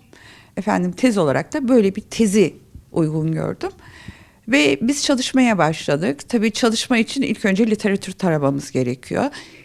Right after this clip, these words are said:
Kim nerede ne yaptı ve bunun Türkiye'de yapılmadığını gördük. Yani Potterbot makineyle hiç çalışılan yer yok. Yani bu makine, e, sadece polimer malzeme, yani plastik, e, basımıyla ilgilenilmiş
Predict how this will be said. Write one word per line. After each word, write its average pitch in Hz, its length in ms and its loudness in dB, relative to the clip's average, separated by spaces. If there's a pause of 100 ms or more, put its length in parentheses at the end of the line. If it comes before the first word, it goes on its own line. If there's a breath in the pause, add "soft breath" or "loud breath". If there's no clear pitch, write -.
Kim 233 300 4
nerede 190 400 4
ne 175 40 2
yaptı 143 560 -2
ve 233 180 2
bunun 285 280 6
Türkiye'de 294 500 0
yapılmadığını 220 720 2
gördük. - 520 -8 (380 loud breath)
Yani 185 480 6 (280 loud breath)
Potterbot 196 680 0
makineyle 180 500 0
hiç - 400 -10
çalışılan 175 520 0
yer 175 280 2
yok. 151 300 -2 (420 loud breath)
Yani 240 400 2
bu 285 180 4
makine, 254 720 4
e, 214 240 6
sadece 254 480 4
polimer 233 460 4
malzeme, 139 540 0
yani 170 200 0
plastik, 214 600 -2
e, 175 220 0
basımıyla 175 500 0
ilgilenilmiş 147 880 -6